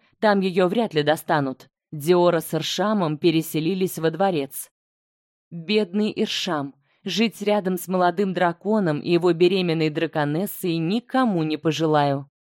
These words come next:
А Ларны? Интария вернулась под чужим именем. Сирен сейчас гостит при дворе Киарстонов, общается с потенциальными женихами. Вряд ли ради неё одной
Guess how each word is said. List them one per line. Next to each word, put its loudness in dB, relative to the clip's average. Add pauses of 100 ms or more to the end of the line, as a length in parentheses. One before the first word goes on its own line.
(340)
А 4
Ларны? 2 (460)
Интария 2
вернулась 2
под -6
чужим -2
именем. 0 (200)
Сирен -2
сейчас -4
гостит -2
при 0
дворе 2
Киарстонов, -2 (180)
общается 0
с -8
потенциальными 0
женихами. -2 (280)
Вряд 2
ли 0
ради 0
неё 0
одной 0